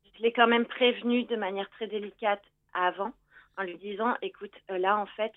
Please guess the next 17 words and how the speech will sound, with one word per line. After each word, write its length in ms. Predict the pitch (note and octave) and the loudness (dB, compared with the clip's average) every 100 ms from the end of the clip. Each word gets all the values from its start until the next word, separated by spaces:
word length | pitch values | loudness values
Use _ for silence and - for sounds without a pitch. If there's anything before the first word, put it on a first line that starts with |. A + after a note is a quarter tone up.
| - | -12
il 80 | |
y 60 | F#3 | -10
a 40 | |
une 100 | E3+ | -10
erreur 240 | F3 F3+ F#3 | -8 -8 -8
de 80 | F#3 | -10
casting, 440 | F#3 E3+ - A3 - | -12 -14 -12 -14 -14
ça 80 | F3+ | -18
ne 100 | E3+ | -10
va 160 | E3+ E3 - | -6 -6 -4
pas, 200 | F3+ G3+ | -2 -2
je 80 | - | -6
dors 140 | E3 - | -12 -12
plus 160 | - G3 | -8 -4
la 160 | F3+ | -4
nuit. » 280 | F3+ F3 F#3+ _ - - _ _ | -6 -12 -20 _ -20 -20 _ _
Euh, 220 | F#3 E3+ | -6 -2